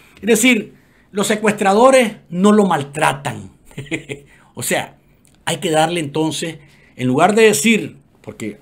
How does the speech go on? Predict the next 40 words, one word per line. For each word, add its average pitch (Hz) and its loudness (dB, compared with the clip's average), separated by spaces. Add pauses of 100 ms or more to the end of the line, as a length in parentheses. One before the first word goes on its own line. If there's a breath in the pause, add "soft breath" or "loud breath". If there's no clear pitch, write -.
(100)
hasta - -18
ahora 147 -2 (160)
nunca 160 2
he 139 -4
escuchado 135 -4
yo 135 -4
al 131 -8
cardenal 123 -12
decir 127 -10 (520 soft breath)
que 139 -6
está 147 -4
ilegalmente, 135 -2 (500 soft breath)
eh, 107 -16
detenido 151 0
o 139 -2
que - -10
está 131 -10
secuestrado, 135 -8
nunca 190 -2
lo 160 -6
he - -8
escuchado. 127 -12 (500 soft breath)
Pero 196 -2
en 196 0
lugar 226 2
de 262 0
hablar 247 2
de 240 2
esto 220 2
dice, 226 0 (220 loud breath)
"Pues 370 0
está 330 -2
bien 277 -2
de 233 -4
salud 196 0
y 139 -6
está 143 -6
bien 208 -2
de 185 -6
espíritu". 185 -2